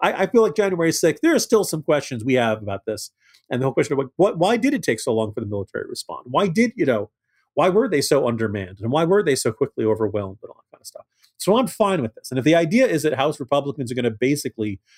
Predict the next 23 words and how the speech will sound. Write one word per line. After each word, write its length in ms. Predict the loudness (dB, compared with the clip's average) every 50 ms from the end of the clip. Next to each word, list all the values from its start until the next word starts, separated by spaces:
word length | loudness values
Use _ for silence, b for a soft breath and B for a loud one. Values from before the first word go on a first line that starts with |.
| b b b
try 180 | 0 0 0 0
to 80 | 0
torpedo 600 | -2 0 0 0 0 -2 0 2 2 4 4 2 2
this 180 | 0 -4 -6
commission, 380 | -6 -8 -8 -8 -12 -16 -18 _ _ _ _ _ _ _ _ _ _ _ _ _ _ _ _ 0
either 240 | 2 4 4 4 2
because 320 | 2 2 0 0 0 0
Trump 300 | 0 0 0 0 0 -2
thinks 160 | -4 -4 -4
it's 120 | -6 -8 -2
a 40 |
bad 220 | 2 2 4 4 4
idea 360 | 2 0 0 0 0 0 0
or 160 | 0 0 -4 -2
'cause 200 | -2 -2 0 2
they're 140 | 0 0
afraid 420 | 0 -2 -2 -2 2 4 4 4 4
about 240 | 2 0 -2 0 0
what 180 | -2 -2 -2
that 180 | -2 -4 -4 -4
commission 400 | -4 -2 -2 -2 -2 -2 -2 -2
would, 140 | -2 -2 0
like, 160 | -2 -4